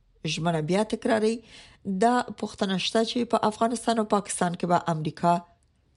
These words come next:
تر کومه بریده ښکیلتیا ولري. د ویلسن په څېړنیز مرکز کې د جنوبي آسیا د چارو کارپو مایکل کوګلمن وایي چې د ټرمپ په بهرنۍ پالیسۍ کې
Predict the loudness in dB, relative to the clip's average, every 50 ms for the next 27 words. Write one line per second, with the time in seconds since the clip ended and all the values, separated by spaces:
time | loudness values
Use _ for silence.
0 | _ _ 4 4 4 2 -4 -6 -6 -6 -2 0 0 0 0 0 0 0 2 2
1 | 2 2 0 -2 -6 _ _ -14 -14 -14 -4 -2 0 0 0 -2 0 2 2 2
2 | 2 2 -2 -4 -6 -8 -8 -10 _ _ _ _ _ _ _ _ _ _ _ _
3 | _ _ 2 4 4 4 4 4 0 -2 0 -2 -4 -4 0 0 0 0 0 -2
4 | -4 -4 -2 -2 -4 -4 -4 -4 -4 -2 -2 -2 -2 0 -2 -2 -2 0 -2 -2
5 | -2 0 -2 -2 -2 -2 0 0 0 0 0 0 0 2 2 2 2 2 0 0
6 | 0 0 2 0 0 2 2 0 0 2 0 0 0 0 -2 -10 -20 _ _ _
7 | 2 4 4 4 2 2 0 0 -2 -2 -4 -4 -4 -2 0 2 2 0 0 -2
8 | -4 -4 -2 -2 0 0 0 0 2 2 2 0 0 -6 -16 -20 _ _ 2 4
9 | 4 2 0 -2 -2 -2 -2 -2 0 0 0 2 0 0 0 -2 -2 -2 -2 -2
10 | -2 -2 -2 -2 0 0 -2 0 0 0 0 0 0 0